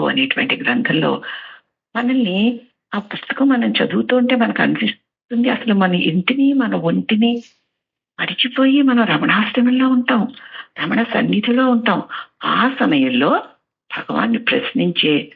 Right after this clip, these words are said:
ప్రత్యేకులుగాను భగవాన్ సమాధానం చెప్తుంటే ఆ సమాధానంలో ఉన్న శాంతిని అనుభవిస్తున్న అనుభూతిని పొందే అంత అద్భుతంగా ఉంటాయి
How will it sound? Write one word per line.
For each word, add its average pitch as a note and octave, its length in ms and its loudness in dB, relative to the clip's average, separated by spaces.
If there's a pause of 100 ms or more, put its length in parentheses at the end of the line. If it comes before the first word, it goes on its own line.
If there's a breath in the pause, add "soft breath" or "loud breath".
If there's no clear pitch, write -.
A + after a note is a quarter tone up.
(540)
ప్రత్యేకులుగాను G3 840 -2 (440)
భగవాన్ - 400 -2
సమాధానం G#3 600 0
చెప్తుంటే G#3 640 0 (520 loud breath)
ఆ D#3+ 100 -2
సమాధానంలో F#3+ 880 0
ఉన్న E3 220 0
శాంతిని G3 500 -2
అనుభవిస్తున్న A3+ 880 0 (560 loud breath)
అనుభూతిని C#4 560 0
పొందే E3+ 440 0
అంత D#3+ 260 -2
అద్భుతంగా G#3+ 680 -2
ఉంటాయి E3 420 -2